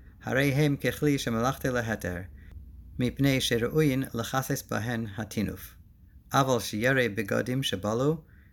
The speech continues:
שאין בהם שלוש על שלוש, אסור לטלטלם. שאינם ראויים, לא לעניים ולא לעשירים. שברי התנור, מותר לטלטלם,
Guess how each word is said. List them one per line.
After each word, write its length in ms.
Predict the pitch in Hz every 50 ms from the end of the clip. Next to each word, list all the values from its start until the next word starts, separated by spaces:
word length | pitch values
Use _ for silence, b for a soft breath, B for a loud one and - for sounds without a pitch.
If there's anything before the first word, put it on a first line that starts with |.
| b b b
שאין 500 | - - 127 - - 127 131 139 139 117
בהם 440 | 120 113 101 113 123 123 117 117 - -
שלוש 460 | - - - 123 120 117 113 110 -
על 180 | - 104 101 98
שלוש, 500 | 101 - 107 113 127 139 147 147 - - - b b b b b b b - -
אסור 380 | 139 147 147 - - 156 143
לטלטלם. 640 | 139 127 - 117 107 104 104 - 95 92 87 85 95 98 101 - - - - - - - - - _ - - - - - - -
שאינם 680 | - - - - 113 110 - 131 143 151 156 160 160
ראויים, 500 | 151 151 - - 104 101 95 92 95 98 98 b b b b b
לא 140 | 117 123 135
לעניים 680 | 143 139 127 110 - 104 107 120 131 139 139 143 147 147 - - -
ולא 440 | 113 107 110 107 117 131 131 127 127
לעשירים. 640 | 120 113 110 110 107 - - 113 107 92 90 85 85 - - - - b b b b b b b
שברי 400 | b - - 156 160 156 165 160
התנור, 460 | 151 139 139 - 117 104 101 98 98 101 110 - b b b b b b b
מותר 400 | 127 139 156 160 156 160 143 127
לטלטלם, 600 | 120 113 - 110 104 101 - 98 95 92 95 95